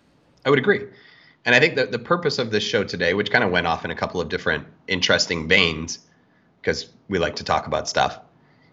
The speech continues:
is that there is no, there is no limit to how many different things you can test from a lead generation perspective, not only from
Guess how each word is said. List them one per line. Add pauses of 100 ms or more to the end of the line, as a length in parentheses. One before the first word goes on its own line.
(140)
is
that (320)
there
is
no, (1600)
there
is
no
limit
to
how
many
different
things
you
can
test
from
a
lead
generation
perspective,
not
only
from